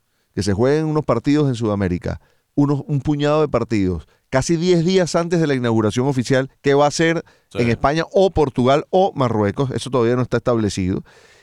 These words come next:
Speaker 1: eh, que, que haya selecciones que tengan que viajar a Sudamérica a jugar un partido y después desplazarse todas a Europa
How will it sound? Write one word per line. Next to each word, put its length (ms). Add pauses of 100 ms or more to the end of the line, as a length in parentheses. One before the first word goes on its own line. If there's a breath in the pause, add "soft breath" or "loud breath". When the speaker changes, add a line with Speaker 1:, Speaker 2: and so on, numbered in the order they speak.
(180 soft breath)
Speaker 1:
eh, 680 (140)
que, 240 (260)
que 100
haya 180
selecciones 420
que 80
tengan 180
que 80
viajar 220
a 60
Sudamérica 720 (360 soft breath)
a 120
jugar 280
un 80
partido 300
y 20
después 260
desplazarse 460
todas 260
a 60
Europa 440